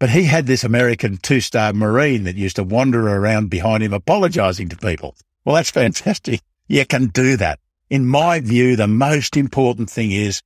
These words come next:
can the C E O, uh, uh, uh, work the bottom line? Can the chairman of the board carry the board with him so we do the right things that work the bottom line? Can the Prime Minister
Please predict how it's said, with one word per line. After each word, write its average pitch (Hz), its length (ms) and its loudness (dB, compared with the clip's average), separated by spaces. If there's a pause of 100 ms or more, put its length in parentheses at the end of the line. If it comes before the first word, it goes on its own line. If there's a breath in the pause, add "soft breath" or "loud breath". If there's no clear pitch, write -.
(380)
can 180 380 2
the 160 80 4
C 135 460 2
E 107 60 2
O, 107 360 0 (100)
uh, 110 240 -2
uh, 110 180 -2 (100)
uh, 123 160 2 (260)
work 135 360 2
the 127 80 -2
bottom 107 340 2
line? 90 300 -2 (380)
Can 165 380 0
the 139 140 0
chairman 139 420 2
of 117 140 0
the 107 120 0
board 120 500 2 (240)
carry 160 360 0
the 147 100 2
board 139 300 2
with 113 240 0
him 113 220 0 (160)
so 120 200 0
we 117 160 2
do 131 240 4
the 107 120 2
right 117 260 0
things 107 360 0
that 107 140 0
work 101 260 -2
the - 100 -6
bottom 101 340 0
line? 92 320 -4 (340)
Can 175 220 2
the 170 100 2
Prime 139 360 2
Minister 131 460 0